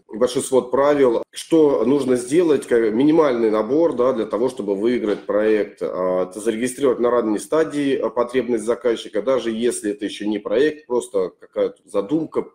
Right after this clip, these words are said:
от заказчика, просто какой-то запрос, его лучше зарегистрировать, потому что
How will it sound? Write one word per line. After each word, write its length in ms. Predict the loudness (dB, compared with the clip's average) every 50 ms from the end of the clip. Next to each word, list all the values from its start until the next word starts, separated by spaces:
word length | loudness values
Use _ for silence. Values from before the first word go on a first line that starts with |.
| _ _ -4
от 180 | -4 -4 0 0
заказчика, 600 | 0 0 2 2 2 2 2 0 -4 -2 -4 -2
просто 320 | 0 0 -2 -2 -2 -4 -6
какой-то 260 | -2 -2 -4 -4 -4
запрос, 420 | -4 -4 -2 0 2 0 0 0
его 160 | -2 -2 0 2
лучше 260 | 2 0 -2 -4 -4
зарегистрировать, 600 | -2 -2 0 0 0 -2 -2 -2 -2 -2 -2 -2
потому 340 | -4 -6 -4 -2 -2 -2 -2
что 100 | -4